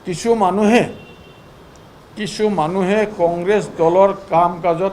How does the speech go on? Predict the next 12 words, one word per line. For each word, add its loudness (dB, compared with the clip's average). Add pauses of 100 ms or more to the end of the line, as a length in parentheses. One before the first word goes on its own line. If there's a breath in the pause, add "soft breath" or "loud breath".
(140)
ইণ্টাৰফেয়াৰ -2
কৰিব -2
ধৰিছে, -6 (120)
কৰি -4
আছে। -6 (880)
তাৰ 6
প্ৰধান 2
দুজন -2
ব্যক্তিৰ -4
মই -2
নাম -4
কৈছোঁ, -6